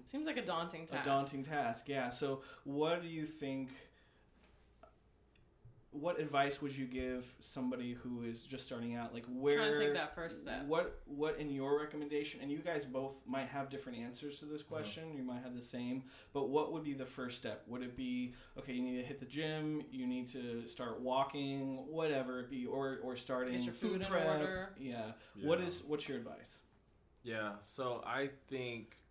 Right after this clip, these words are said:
Speaker 3: the first thing you have to do, I think there's, there's three different things you have to do. And the first one is you have to get clarity on what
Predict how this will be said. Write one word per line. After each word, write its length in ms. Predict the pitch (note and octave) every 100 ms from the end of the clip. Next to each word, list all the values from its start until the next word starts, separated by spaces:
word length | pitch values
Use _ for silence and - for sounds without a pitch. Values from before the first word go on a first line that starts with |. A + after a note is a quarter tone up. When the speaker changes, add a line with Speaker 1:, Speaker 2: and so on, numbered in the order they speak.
| -
Speaker 3:
the 80 | G#2
first 480 | - - C#3 C3+ -
thing 140 | A#2+
you 140 | G#2+ G#2
have 180 | G2 -
to 80 |
do, 260 | F#2+ - G2+
I 60 | C3
think 200 | D#3 C3+
there's, 220 | B2 - -
there's 200 | A2+ G#2
three 240 | C#3 C3
different 340 | A#2+ A2 G#2
things 200 | G#2+ G2+ F#2
you 40 |
have 120 | F2+
to 180 | F2+ F2
do. 60 | E2+ - - - A2+
And 60 |
the 40 | A2
first 440 | - C3 C3+ C3+
one 260 | B2 A2+ G#2+ -
is 520 | A2 G#2+ G#2+ G#2 G2+ - - - - -
you 140 | A#2 A2 -
have 340 | B2+ B2+ - -
to 420 | - B2 A2+ G#2+ G2+ F#2
get 240 | A2+ -
clarity 500 | - B2 A2+ G#2 F#2
on 100 | F2+ F2 F2+
what 300 | A2 A2